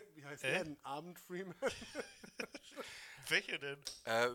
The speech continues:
Speaker 3: wenn Tim Robbins und alle am Anfang ankommen, da gibt's so einen Dunkelhäutigen, der sagt,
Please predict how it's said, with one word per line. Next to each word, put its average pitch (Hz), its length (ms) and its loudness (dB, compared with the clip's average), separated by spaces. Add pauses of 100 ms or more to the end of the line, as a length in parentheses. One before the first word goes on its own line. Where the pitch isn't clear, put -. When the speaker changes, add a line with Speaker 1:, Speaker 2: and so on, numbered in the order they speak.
Speaker 3:
wenn 135 240 6
Tim 127 200 0
Robbins 123 280 6
und 117 80 -6
alle 117 280 6
am 117 120 2
Anfang 120 300 0
ankommen, 101 560 2
da 95 100 0
gibt's 110 220 0
so 120 120 4
einen 135 500 4
Dunkelhäutigen, 135 880 2
der 117 280 6
sagt, 117 320 0